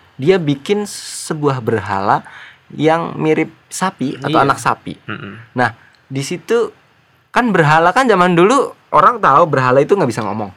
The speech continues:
Speaker 2: Iya.
Speaker 1: Nah, ini Musa Am-, Samiri bikin kira-kira berhala ini bisa seperti orang ngomong.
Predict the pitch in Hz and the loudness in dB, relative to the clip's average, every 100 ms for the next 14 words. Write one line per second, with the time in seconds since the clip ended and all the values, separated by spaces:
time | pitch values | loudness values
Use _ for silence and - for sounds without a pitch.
0 | - 107 104 101 - 117 110 165 208 - | -16 -6 -6 -6 -4 -2 2 2 0 0
1 | 143 143 147 151 - - 143 156 196 165 | 0 2 2 0 -4 -4 -2 0 -2 -2
2 | 117 101 180 202 175 151 - 175 160 110 | -4 -2 -4 -2 -2 -2 0 -2 -2 -2
3 | 104 95 113 156 - 127 135 123 - 190 | -2 -2 -2 -4 -8 -6 -6 -4 0 2
4 | - _ - - 151 151 156 139 143 143 | 2 _ -8 -6 -4 -4 0 0 2 0
5 | 127 | -2